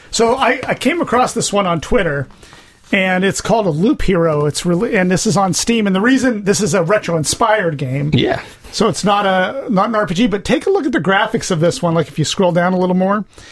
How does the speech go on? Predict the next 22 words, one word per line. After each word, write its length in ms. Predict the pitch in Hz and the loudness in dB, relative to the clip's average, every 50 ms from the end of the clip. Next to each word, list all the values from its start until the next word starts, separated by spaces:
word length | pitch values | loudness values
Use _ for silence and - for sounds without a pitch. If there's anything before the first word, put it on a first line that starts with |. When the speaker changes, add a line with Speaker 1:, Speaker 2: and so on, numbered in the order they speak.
| - - - - _ _ - | -20 -20 -20 -20 _ _ -2
Speaker 1:
um, 80 | - 120 120 123 135 156 185 226 | 0 2 2 4 4 2 0 0
Speaker 2:
Mm-hmm. 0 | - - - - - | -4 -10 -12 -4 -4
Speaker 1:
it 220 | 247 254 254 - _ - | -2 -2 -4 -8 _ -4
is, 320 | - 262 214 208 160 - | -2 0 0 0 0 0
like, 280 | 247 277 226 214 - - | 2 2 2 2 0 -2
<laughs> 40 | - | -2
almost 560 | - 220 294 277 156 139 254 269 - - - | 0 2 2 0 0 0 0 0 0 -2 -4
lower 680 | 240 196 160 165 170 175 196 220 247 262 277 247 202 185 | -6 -4 -2 0 0 2 4 4 4 4 2 0 0 0
than 220 | 156 170 165 156 160 - | 0 0 -2 -2 -2 -2
eight-bit. 520 | - 156 156 - - 131 160 151 156 - | -2 -2 -2 -2 -2 -2 -2 -2 -2 -2
Like, 260 | - 165 160 156 - | -2 0 0 0 0
it 100 | 180 175 | 0 0
is 220 | 175 175 165 147 143 | 0 2 0 0 0
very 760 | 139 135 165 190 214 240 240 240 247 233 233 233 226 208 - - - - - - _ _ _ _ _ _ _ _ _ _ _ _ _ _ | 0 0 0 0 0 0 0 0 0 0 0 -2 -2 -4 -8 -14 -20 -20 -20 -20 _ _ _ _ _ _ _ _ _ _ _ _ _ _
hard 300 | - - - 247 262 269 | -10 -4 -2 0 0 0
to 60 | 302 208 | 0 0
explain, 480 | - - - - 240 233 226 208 170 | -2 -4 -4 -2 -2 0 0 0 0
but 160 | 151 165 156 | 0 0 2
it's 180 | 151 151 147 135 | 0 0 0 -2
very, 400 | 123 165 190 202 208 202 190 185 | -2 0 0 2 2 2 2 2
like, 340 | 175 175 170 165 160 127 - | 2 2 0 0 0 0 0
um, 540 | 170 147 143 143 143 139 135 135 131 123 | 0 0 0 0 -2 -2 -2 -2 -2 -4